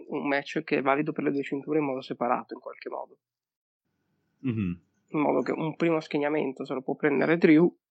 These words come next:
Speaker 1: e poi, eh, Reigns può comunque mantenere il titolo universale eventualmente,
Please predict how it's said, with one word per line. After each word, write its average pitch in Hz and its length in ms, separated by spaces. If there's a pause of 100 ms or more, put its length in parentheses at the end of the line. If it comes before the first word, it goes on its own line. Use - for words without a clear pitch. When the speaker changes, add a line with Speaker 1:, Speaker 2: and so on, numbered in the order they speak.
Speaker 1:
e - 100
poi, - 760 (600)
eh, - 1300
Reigns 135 340
può 127 200
comunque 165 320
mantenere 131 400
il 123 40
titolo 127 240
universale - 580
eventualmente, - 720